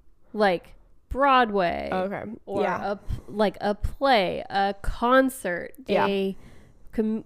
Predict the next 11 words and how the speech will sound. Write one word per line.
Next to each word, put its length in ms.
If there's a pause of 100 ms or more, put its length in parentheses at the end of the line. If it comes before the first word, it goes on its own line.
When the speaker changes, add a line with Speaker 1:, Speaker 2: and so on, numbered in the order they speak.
Speaker 1:
comedy 380
show. 340
Like, 180
I 60
haven't 160
been 140
to 40
anything 400
since. 200 (920)
You 160
know, 260